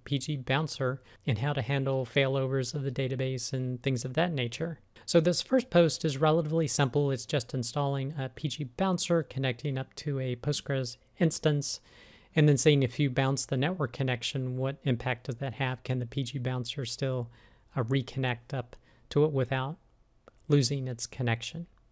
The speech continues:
So a relatively, uh, simple getting started post, but I'm interested to seeing, uh, what's gonna be coming in the future with the second and third editions of this, uh, blog post series.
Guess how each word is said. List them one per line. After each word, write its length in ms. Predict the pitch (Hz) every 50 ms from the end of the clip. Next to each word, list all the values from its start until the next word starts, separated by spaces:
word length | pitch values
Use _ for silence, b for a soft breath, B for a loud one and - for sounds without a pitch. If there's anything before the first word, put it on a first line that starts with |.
| B B B B
So 200 | B - 180 175
a 60 | 165
relatively, 760 | 156 156 185 220 220 - 190 160 170 170 170 160 160 165 190
uh, 140 | 233 165 156
simple 300 | - - - 160 - 160
getting 240 | 143 156 143 143 131
started 500 | 120 - - - 208 208 185 151 117 -
post, 580 | - - - - 131 127 123 117 - - - - b b b b b b
but 100 | - 151
I'm 100 | 156 147
interested 640 | 160 175 170 - 165 147 - - - 156 151 139 -
to 100 | 147 131
seeing, 480 | - - - 160 160 147 139 131 135 - -
uh, 100 | 139 135
what's 240 | 127 135 139 - -
gonna 200 | - - 139 135
be 140 | 127 131 127
coming 380 | 120 - 131 135 127 127 123 123
in 80 | 120
the 60 | 117 117
future 360 | 120 160 160 - - 143 131
with 300 | 123 123 123 117 - - _ -
the 80 | - 123
second 540 | - - 135 - - 139 139 135 135 127
and 140 | 127 127 120
third 280 | - 139 135 131 127 131
editions 540 | 139 127 131 135 123 - 135 123 120 117 -
of 180 | - 135 120 120
this, 340 | 131 127 117 117 - - - _ -
uh, 120 | 151 139 135
blog 300 | 120 123 127 123 120 120
post 280 | - 135 131 123 -
series. 520 | - 143 143 147 156 165 156 - - -